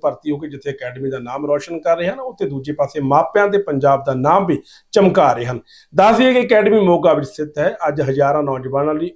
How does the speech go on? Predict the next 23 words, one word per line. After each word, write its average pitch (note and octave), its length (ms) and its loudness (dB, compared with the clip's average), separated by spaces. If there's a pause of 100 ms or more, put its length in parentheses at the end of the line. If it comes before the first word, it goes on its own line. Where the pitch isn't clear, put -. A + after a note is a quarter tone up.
ਉਮੀਦ F#3+ 260 0
ਦੀ G#3+ 60 -12
ਕਿਰਨ F#3+ 340 -6
ਬਣੀ C3+ 200 -4
ਹੋਈ B2 240 -8
ਹੈ। D3 180 2 (360)
ਦੂਜੇ G#3 260 6
ਪਾਸੇ A#3 420 6
ਇਹ A3 120 4
ਅਕੈਡਮੀ G3+ 340 4
ਨਸ਼ਾ F3+ 260 4
ਛੱਡ D3 220 -4
ਚੁੱਕੇ D3+ 280 -14
ਨੌਜਵਾਨਾਂ C3+ 460 -6
ਨੂੰ E3+ 100 -4
ਸਕਿੱਲ A#3+ 360 -2
ਡਿਵੈਲਪਮੈਂਟ D3+ 600 -2
ਨਾਲ D3 180 -2
ਜੋੜ D#3 280 -6
ਕੇ E3 260 -14
ਉਹਨਾਂ C3+ 180 -6
ਦਾ C3 100 -6
ਭਵਿੱਖ C#3+ 320 -8